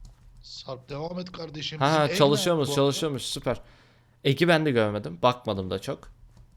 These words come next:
Speaker 1: Harbiden
Speaker 2: Hop.
Speaker 1: lan. Egg nerede?
Speaker 2: Hop lan. Lan.
Speaker 1: Bu arada biz Black Team'iz ha, ona göre.
Speaker 2: Aynen ha, bak, ona söyleyecektim. Black Team alırlar
Speaker 1: Oh.
Speaker 2: paçalarını.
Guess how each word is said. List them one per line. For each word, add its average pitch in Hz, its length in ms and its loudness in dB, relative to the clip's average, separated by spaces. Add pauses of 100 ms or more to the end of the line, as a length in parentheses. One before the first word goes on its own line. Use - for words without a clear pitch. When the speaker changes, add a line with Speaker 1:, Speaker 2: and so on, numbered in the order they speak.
(920)
Speaker 1:
Harbiden 120 220 2
Speaker 2:
Hop. 127 200 -2
Speaker 1:
lan. 175 220 -8
Egg 151 180 -10 (120)
nerede? 160 240 -10 (800)
Speaker 2:
Hop 135 560 -4 (200)
lan. 123 240 2 (520)
Lan. 98 180 -8 (160)
Speaker 1:
Bu 113 120 -4
arada 151 280 -10
biz 147 320 -12
Black 113 480 -12
Team'iz 107 340 -12
ha, 127 200 -8
ona 120 200 -12
göre. 107 300 -10 (100)
Speaker 2:
Aynen 117 460 2
ha, 110 260 -2
bak, 104 240 -6
ona 113 360 -4 (440)
söyleyecektim. 123 960 0
Black 110 420 2
Team 107 460 0
alırlar 110 500 2
Speaker 1:
Oh. 101 140 -8
Speaker 2:
paçalarını. 95 1000 -4